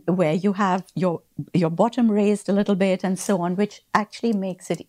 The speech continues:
easier for penetration. So the positions were created for a reason. And they were to make sure that the sexual organs could come together in,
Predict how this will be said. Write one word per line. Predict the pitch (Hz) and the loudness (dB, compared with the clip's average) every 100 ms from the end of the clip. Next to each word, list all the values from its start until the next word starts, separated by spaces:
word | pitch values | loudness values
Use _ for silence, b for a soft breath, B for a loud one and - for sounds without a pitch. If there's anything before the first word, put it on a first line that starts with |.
| 202 | -2
easier | 190 165 185 160 | -2 -2 -2 -4
for | 165 | -4
penetration. | 165 160 156 226 226 180 170 | -2 -2 -2 -2 -2 -4 -6
So | - 202 185 b b b b - | -2 -2 -2 b b b b -4
the | |
positions | 160 - 185 165 220 - 277 - | -4 -2 -2 0 -2 0 -2 -2
were | 180 | -8
created | - 170 170 - 165 156 _ | -6 -6 -4 -4 -6 -10 _
for | - | -6
a | 147 | -4
reason. | 156 - - - - _ _ _ _ _ _ _ _ _ _ _ _ _ | -4 -6 -8 -12 -16 _ _ _ _ _ _ _ _ _ _ _ _ _
And | - 185 170 | -2 0 0
they | 202 | 0
were | 208 208 220 226 b b b | 2 2 2 -2 b b b
to | - | -4
make | 190 190 - | 0 0 -2
sure | - 214 190 190 | -4 0 2 2
that | 180 175 180 180 _ _ | 0 0 0 -2 _ _
the | 165 202 208 - | -2 2 0 0
sexual | - 233 226 208 202 | -6 -4 -4 -2 0
organs | 190 202 123 - 127 - _ _ | 0 0 -6 -8 -10 -12 _ _
could | - 180 165 - | 0 2 0 -2
come | 190 180 | -2 -2
together | 180 180 165 175 165 - | -2 -2 0 -2 -4 -4
in, | 165 170 165 | -2 0 -2